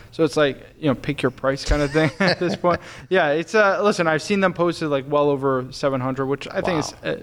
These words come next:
Speaker 1: like,
Speaker 2: That's a,
Speaker 1: it's,
Speaker 2: that's
Speaker 1: it's an absurd price. Obviously, I think realistically it'll be, it'll probably sell, settle around that five hundred and fifty or so, maybe six hundred thousand dollar range, which for, for a non-precious metal ceramic, you know, technically brittle watch is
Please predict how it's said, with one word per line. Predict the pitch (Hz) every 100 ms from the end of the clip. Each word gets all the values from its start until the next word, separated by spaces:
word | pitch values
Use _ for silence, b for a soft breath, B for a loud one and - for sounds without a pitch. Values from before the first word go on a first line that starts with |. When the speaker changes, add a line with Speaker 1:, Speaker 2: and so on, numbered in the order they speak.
| -
Speaker 1:
like, | 156
Speaker 2:
That's | 139 -
a, |
Speaker 1:
it's, | - -
Speaker 2:
that's | -
Speaker 1:
it's | 247
an | 277
absurd | 202 - 175
price. | - 151 156
Obviously, | 156 156 165 156 175 165
I | 151
think | 156 147 -
realistically | 160 156 147 147 147 151 147
it'll | 139 131
be, | 135 131 123 B B -
it'll | 226 233
probably | 226 233
sell, | 185 175 165 160 -
settle | - 165 160 156
around | 143 139
that | 139 127
five | - 135
hundred | 131 131 131
and | 127
fifty | - 131 135 135
or |
so, | 127 139 131
maybe | 131 143 139
six | 123 127
hundred | 139 131 127
thousand | 127 127 131
dollar | 131 127
range, | 131 127
which | 143 135 B B B B 185
for, | 170 196 180 -
for | - 170
a |
non-precious | 160 160 180 180 - 170 160 -
metal | 156 151 147
ceramic, | 143 160 147 151 151 147 -
you | - 151
know, | 135 - - - - _
technically | - 185 175 160 147
brittle | 135 151 147 143
watch | 135 147 160
is | 147 127